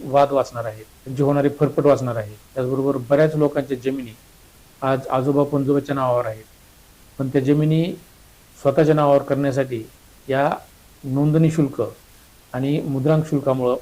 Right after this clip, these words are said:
मोठी अडचण होत होती. ही अडचण दूर करण्यासाठी महाराष्ट्र शासनाने नोंदणी शुल्क पूर्ण माफ केल्यामुळं त्याचा फायदा महाराष्ट्रातील साडे तेरा कोटी जनतेला होणार आहे. यापूर्वीच महाराष्ट्र शासनानं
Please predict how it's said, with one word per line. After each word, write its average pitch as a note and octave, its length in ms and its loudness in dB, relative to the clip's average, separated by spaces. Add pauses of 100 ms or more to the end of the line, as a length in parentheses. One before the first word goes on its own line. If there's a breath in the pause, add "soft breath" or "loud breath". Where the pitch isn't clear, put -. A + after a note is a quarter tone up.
(120)
मोठी C#3 420 -8 (120)
अडचण C3+ 280 -4
होत B2+ 160 -4
होती. G#2+ 220 -14 (540)
ही D#3 120 4
अडचण C#3 300 2
दूर C3 140 0
करण्यासाठी C#3 580 -4
महाराष्ट्र C3 480 -6
शासनाने C3+ 260 -10
नोंदणी C#3+ 400 -4
शुल्क D#3+ 420 -2 (100)
पूर्ण D#3+ 180 2
माफ C#3+ 340 -2
केल्यामुळं C#3 360 0 (640)
त्याचा B2+ 180 -4
फायदा D3+ 380 2 (280)
महाराष्ट्रातील C3 640 -4
साडे C3 400 -4 (260)
तेरा D3+ 180 6
कोटी B2+ 260 -2
जनतेला B2 280 -4
होणार A2+ 240 -6
आहे. G#2 120 -10 (520)
यापूर्वीच D#3+ 340 4
महाराष्ट्र D3+ 460 2
शासनानं C3 380 -2